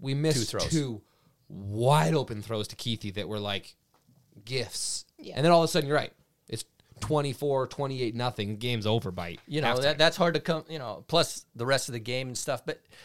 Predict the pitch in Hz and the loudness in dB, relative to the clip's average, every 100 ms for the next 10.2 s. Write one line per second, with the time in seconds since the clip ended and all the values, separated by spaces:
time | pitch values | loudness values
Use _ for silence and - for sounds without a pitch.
0 | - - 170 202 220 185 151 156 147 135 | -2 4 8 8 6 2 6 6 6 2
1 | 117 - 131 127 135 160 165 156 151 143 | 2 2 2 2 0 -4 -4 -2 -2 -2
2 | 156 139 - 120 117 135 123 117 117 117 | -2 -4 -2 -2 2 4 4 4 0 2
3 | 127 - - - _ - _ _ - - | 0 -2 -6 -8 _ -20 _ _ -20 -20
4 | _ - 127 - - 120 107 - 123 - | _ -2 0 0 2 0 2 2 0 0
5 | 98 92 110 143 139 - _ _ _ - | -4 -4 0 0 0 -8 _ _ _ -12
6 | 123 127 131 123 107 120 127 107 101 _ | -6 -4 -4 -4 -4 -6 -8 -8 -10 _
7 | - 117 107 - - - 117 101 - 110 | -2 0 0 -4 -14 -4 -2 -2 -4 -6
8 | 107 104 101 _ _ _ - 117 113 143 | -4 -8 -12 _ _ _ -2 2 2 0
9 | 135 139 120 127 127 110 107 101 - 98 | 0 0 2 0 -2 -2 -2 -2 -2 -6
10 | 95 | -6